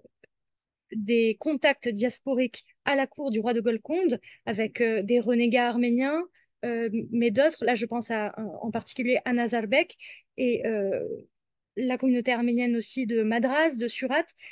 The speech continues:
et il va réussir à, en mobilisant ce réseau arménien, euh, sur place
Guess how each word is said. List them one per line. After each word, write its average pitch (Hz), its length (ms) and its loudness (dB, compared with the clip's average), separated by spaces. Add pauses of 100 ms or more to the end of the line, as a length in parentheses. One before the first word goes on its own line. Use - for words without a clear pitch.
(120)
et 269 80 0
il 233 100 -2
va 302 100 0
réussir 285 640 -2
à, 247 140 0 (640)
en 311 100 4
mobilisant 294 640 2
ce - 160 -6
réseau 285 260 2
arménien, 247 680 0
euh, 214 220 -2
sur - 260 -6
place 294 480 0